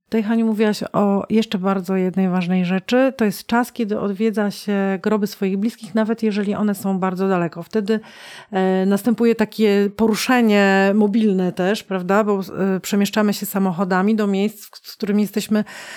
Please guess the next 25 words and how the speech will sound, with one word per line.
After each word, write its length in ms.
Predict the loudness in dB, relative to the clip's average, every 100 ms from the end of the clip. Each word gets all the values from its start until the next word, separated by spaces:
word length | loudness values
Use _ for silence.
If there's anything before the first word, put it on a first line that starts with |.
| -4
e, 200 | 0 0
związani. 600 | 2 2 2 4 2 0
I 380 | -4 -6 -6 -6 -6 -2 0
ja 140 | 0
na 100 | 0
przykład 300 | -2 -4 -4
długi 320 | -4 -4 -4
czas 260 | -4 -6 -8
w 400 | -8 -2 0 0
Toruniu 280 | 0 0 2
nie 160 | 2 2
miałam 480 | 2 2 2 0
grobów 520 | -2 0 2 2 -2 -2
związanych 560 | -2 0 0 0 -2
z 140 | -6 -2
moją 340 | 0 2 2
rodziną 400 | 0 0 0 0
i 180 | 0 -2
muszę 360 | -2 0 0 -2 -8 -16
przyznać, 380 | -4 0 0 0
że 300 | 2 2 0
w, 240 | -4 -8 -2 2 2 2 2
właśnie 300 | 2 0 0
pierwszego 320 | -2 -2 0 0
listopada, 640 | 0 -4 0 2 4 2